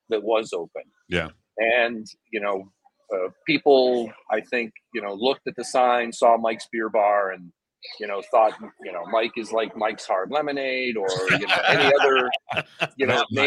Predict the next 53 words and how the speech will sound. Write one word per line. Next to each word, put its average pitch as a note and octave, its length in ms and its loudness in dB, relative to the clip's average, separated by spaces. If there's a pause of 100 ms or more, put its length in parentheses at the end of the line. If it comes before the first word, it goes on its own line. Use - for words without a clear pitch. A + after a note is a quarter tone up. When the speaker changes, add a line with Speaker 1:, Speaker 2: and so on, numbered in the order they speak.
Speaker 1:
named C3+ 200 -8
businesses. C#3 600 -4
There B2+ 240 0
is C3+ 160 -8
no C3 180 0
Mike, G#2+ 380 -2
right? A2 180 0
It's A2+ 220 -10
just G2+ 160 0
Speaker 2:
Yeah. D#2 60 -4
Speaker 1:
a - 40 -8
chain A#2+ 320 -4
like G#2+ 220 -6
all G#2+ 160 -2
the G#2 120 -4
other G2 240 -6
places G#2+ 300 -4
Speaker 2:
Yeah. F2+ 140 0
Speaker 1:
around. E2 380 -10
And, F#2 200 -8 (640)
you C#3+ 100 4
know, A#2 220 8
uh, A2 160 4
uh, A2+ 600 -10
I A2 80 -4
think D3 200 -4
it B2+ 160 0
helped - 240 2
a D3+ 60 2
lot C#3 340 2
that B2 140 -2
we A#2+ 100 -6
were A#2+ 80 -4
one B2 160 -4
of B2 80 -6
the A2+ 80 -10
few B2+ 220 -10
places A#2+ 500 -6
in A#2+ 100 -8
the A#2 140 -4
area B2 400 -2
where, A2 480 0 (300)
you G#2 80 -12
know, G2+ 140 -10
an G2 120 -14 (240)
owner A#2 320 0
operator A2+ 460 2
was G#2 360 -8
here B2+ 360 0
and, G#2 100 -8 (880)
you G#2+ 80 -6
know, F#2+ 240 -2
they, G2 300 -2